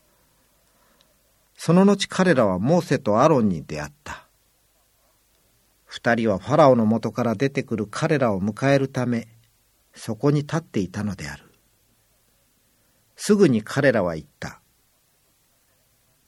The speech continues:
「エホバがあなた方をご覧になって裁きを下されるように。あなた方は私たちをファラオの前、またそのしもべたちの前で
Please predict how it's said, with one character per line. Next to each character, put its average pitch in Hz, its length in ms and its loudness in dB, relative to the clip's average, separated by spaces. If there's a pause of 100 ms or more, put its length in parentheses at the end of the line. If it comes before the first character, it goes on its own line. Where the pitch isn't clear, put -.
(180)
「エ 131 80 4
ホ 175 180 2
バ 151 140 4
が 104 160 0
あ 110 40 0
な 127 120 2
た 139 160 0
方 135 260 4
を 127 140 4
ご 113 160 -2
覧 131 200 4
に 139 100 0
な 131 120 -2
っ 120 40 -6
て - 340 -10 (300)
裁 - 260 -2 (140)
き - 160 -6
を 82 100 -8
下 110 240 -6
さ 117 140 -6
れ 120 120 0
る 113 120 -2
よ 104 140 0
う 78 40 -10
に。 67 60 -18 (1700)
あ 92 120 -4
な 113 120 0
た 127 120 0
方 117 260 -2
は 117 140 2
私 123 340 -2
た 151 120 2
ち 139 200 -2
を 127 220 2 (240)
フ - 160 -4
ァ 156 40 8
ラ 190 140 8
オ 131 120 4
の 101 120 -2
前、 98 360 -4 (680)
ま 90 160 -6
た 101 180 -6
そ - 160 -8
の 120 80 0
し - 140 -4
も 147 120 4
べ 151 120 4
た 120 140 -2
ち 104 140 -12
の 98 80 -4
前 104 260 0
で 87 280 -8